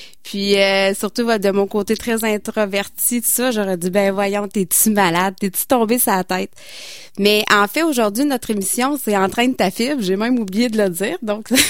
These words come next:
serait intéressant qu'on le sache. Donc, euh, avec Entraîne ta fibre, ce qu'on veut, c'est justement parler d'entrepreneuriat. Parce que quand on est entrepreneur, il y a des choses comme ça, des opportunités qui se présentent,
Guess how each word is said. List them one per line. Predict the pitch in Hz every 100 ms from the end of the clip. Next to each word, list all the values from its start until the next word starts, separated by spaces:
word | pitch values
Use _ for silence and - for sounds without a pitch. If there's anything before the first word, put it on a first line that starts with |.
| 233
serait | 214 208
intéressant | 208 202 214 240
qu'on | 240 202
le |
sache. | 196 220 381 - - - - - 202
Donc, | 226 240 240
euh, | 233 226 - -
avec | - 202 226 254
Entraîne | 247 381 453
ta | 269
fibre, | 220 269 294 -
ce |
qu'on | 262 240
veut, | 220 294
c'est | - 240
justement | 220 226 233 226 277
parler | 247 220 240
d'entrepreneuriat. | 208 262 269 233 - 208 202 190 208 208
Parce | 196 185
que | 185
quand | 214 294
on | 294
est | 262
entrepreneur, | 247 - 226 220 208 220 240
il |
y | 208
a |
des | 196
choses | 214 262 -
comme | 208
ça, | 208 247 - - - - -
des | 202
opportunités | 240 247 254 254 220 233 269
qui | -
se | 208
présentent, | - - 214 214 226 285